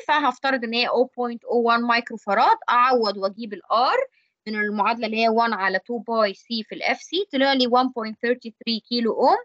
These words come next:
اقدر اجيب الكلام ده بالبوتنشيوميتر، وبعد كده عشان اجيب الاتنويشن او الجين بتاع ال thirty كيلو هرتز سيجنال، هعوض في الجين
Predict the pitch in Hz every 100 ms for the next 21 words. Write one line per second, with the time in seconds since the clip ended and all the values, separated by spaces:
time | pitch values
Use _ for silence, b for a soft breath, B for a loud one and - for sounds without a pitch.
0 | _ _ _ 277 294 247 226 226 233 -
1 | 208 233 226 214 202 _ - 190 - 202
2 | 349 480 571 b b b - 311 320 277
3 | 311 285 247 269 262 240 262 - 208 220
4 | 208 220 277 262 269 - 202 202 190 254
5 | 240 196 - 240 226 - 247 262 - -
6 | 254 233 208 233 214 - - 269 320 494
7 | 571 _ _ - 226 254 285 240 208 -
8 | 185 - 196 180 240 330